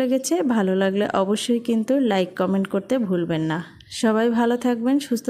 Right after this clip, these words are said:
থাকবেন। আজকের মতো এখানেই বিদায় নিচ্ছি। আল্লাহ হাফেজ।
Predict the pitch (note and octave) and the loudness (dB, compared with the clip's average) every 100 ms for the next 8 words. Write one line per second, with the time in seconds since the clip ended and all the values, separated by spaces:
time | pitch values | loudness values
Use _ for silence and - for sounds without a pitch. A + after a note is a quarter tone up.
0 | A#3+ A#3 G#3+ C4+ F#4+ - - - - - | -2 -2 0 -2 -4 -8 -20 -20 -8 0
1 | G#3+ G#3+ C4 C4 C4 B3+ C#4 G#3+ G#3+ B3 | 0 0 0 2 2 0 0 0 2 2
2 | C4+ C4 C4 C4+ C4+ C#4 - E4+ - D4 | 2 2 2 2 2 0 -2 -4 -2 0
3 | D#4+ D#4 D#4 C#4 C#4 C#4 C#4+ | 2 0 0 2 2 2 -2